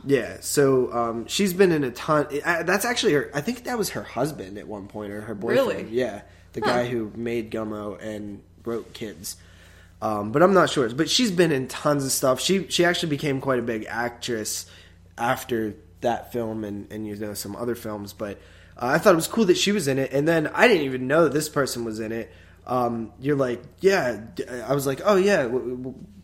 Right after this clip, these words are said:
Speaker 1: 'cause, you know, we didn't watch this one together. But, uh,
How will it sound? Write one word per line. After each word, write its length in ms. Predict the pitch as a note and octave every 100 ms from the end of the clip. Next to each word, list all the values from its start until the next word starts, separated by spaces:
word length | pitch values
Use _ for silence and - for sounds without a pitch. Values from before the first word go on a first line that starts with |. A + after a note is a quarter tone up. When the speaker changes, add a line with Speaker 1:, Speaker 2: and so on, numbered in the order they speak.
| - -
Speaker 1:
'cause, 320 | D3+ A#2+ B2 - - -
you 240 | C#3+ D#3+
know, 100 | D3
we 160 | C3+ E3+
didn't 160 | E3+
watch 260 | D3 D3 -
this 200 | D3 C#3
one 140 | C3
together. 520 | A2 G#2+ C3+ C#3 A2 - - - - - -
But, 340 | C3+ A#2+ A2+
uh, 400 | A2+ A2 A2 G#2+